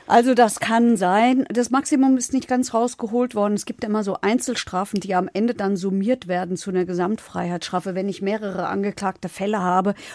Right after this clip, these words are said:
und wenn ich mir das angucke, dann war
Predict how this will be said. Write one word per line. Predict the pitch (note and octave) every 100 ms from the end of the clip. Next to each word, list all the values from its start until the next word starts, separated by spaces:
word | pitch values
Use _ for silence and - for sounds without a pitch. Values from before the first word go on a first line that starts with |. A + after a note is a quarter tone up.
| -
und | G3+
wenn | G3 G#3
ich |
mir | G#3 G3
das | B3 B3
angucke, | - A#3 A#3 A#3 A#3 A3 - - -
dann | G3+ G3+ G3+
war | F#3+ G3 G3+